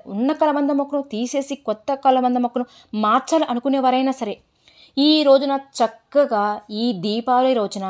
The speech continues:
కొత్త మొక్కను తెచ్చుకుంటే మొక్కతో పాటు లక్ష్మీదేవి మీ ఇంట్లోకి అడుగు పెడుతుందండి. ప్రత్యేకంగా ఈ రోజున తెచ్చుకుంటే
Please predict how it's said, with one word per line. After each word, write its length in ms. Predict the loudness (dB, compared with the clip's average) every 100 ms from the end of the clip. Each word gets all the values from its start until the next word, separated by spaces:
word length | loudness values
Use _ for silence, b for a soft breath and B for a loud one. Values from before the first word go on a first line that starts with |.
| -10 -14 _ _
కొత్త 280 | -8 -6 -4
మొక్కను 300 | -4 -4 -6
తెచ్చుకుంటే 600 | -6 -8 -10 -10 -8 -6 -6 -8
మొక్కతో 460 | -12 -2 0 0 0
పాటు 300 | -2 -2 -4 -8 b b
లక్ష్మీదేవి 720 | -6 -6 -6 -2 0 2 2 0
మీ 120 | -2
ఇంట్లోకి 380 | -4 -6 -6 -4
అడుగు 200 | -6 -6
పెడుతుందండి. 480 | -6 -8 -10 -12 -12 -16 _ _ _ _ _ _ _ _ _ _ _ _ _ _ _ _ _ _ _ _ 2
ప్రత్యేకంగా 720 | 2 2 2 4 4 4 4
ఈ 240 | 4 4 4
రోజున 300 | 4 4 2
తెచ్చుకుంటే 460 | 2 0 0 -4